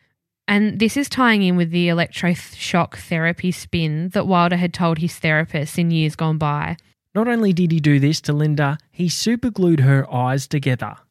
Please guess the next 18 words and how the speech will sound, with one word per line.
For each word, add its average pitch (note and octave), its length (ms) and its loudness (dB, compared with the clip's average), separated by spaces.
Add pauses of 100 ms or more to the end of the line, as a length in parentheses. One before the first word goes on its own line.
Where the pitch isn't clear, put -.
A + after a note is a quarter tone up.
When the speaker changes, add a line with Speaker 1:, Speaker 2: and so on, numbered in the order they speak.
(140)
Speaker 2:
using E3+ 320 0
a C3+ 80 0
hairdryer C3 720 -2
to B2 180 -4
set C3 300 -8
the C3 60 -8
glue. B2+ 380 -2 (640)
It F3 100 0
was E3+ 140 4
also F#3+ 260 2
reported D#3 680 0
that C#3+ 160 -2
he D#3 240 0
sexually C3+ 540 -4
assaulted C#3 520 -2
her D3 220 0
three C#3 280 -2
times, E3+ 540 -4